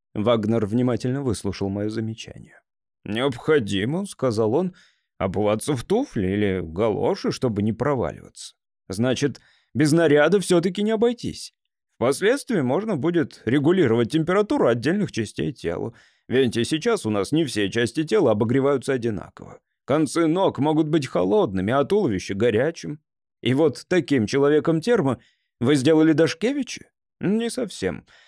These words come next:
Самопроизвольное регулирование температуры тела — это дело очень отдалённого будущего.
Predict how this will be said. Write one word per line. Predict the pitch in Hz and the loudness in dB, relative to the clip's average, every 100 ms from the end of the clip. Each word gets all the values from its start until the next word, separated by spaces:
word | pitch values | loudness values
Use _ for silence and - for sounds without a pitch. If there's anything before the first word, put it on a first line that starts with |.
| _ _ | _ _
Самопроизвольное | 135 143 123 143 143 131 120 120 | 0 0 2 2 2 2 2 2
регулирование | 117 120 135 117 120 120 113 | 0 0 0 0 0 -2 -2
температуры | 120 120 123 117 127 135 | -4 -2 -2 0 -2 0
тела — | 208 160 | 0 2
это | 117 127 | 2 2
дело | 123 147 139 | 2 4 4
очень | 135 - 127 117 | 4 2 -4 -6
отдалённого | - 131 139 175 147 92 76 87 | -6 -2 0 2 2 0 -2 -4
будущего. | 101 110 - - - 67 | -2 -4 -4 -14 -14 -14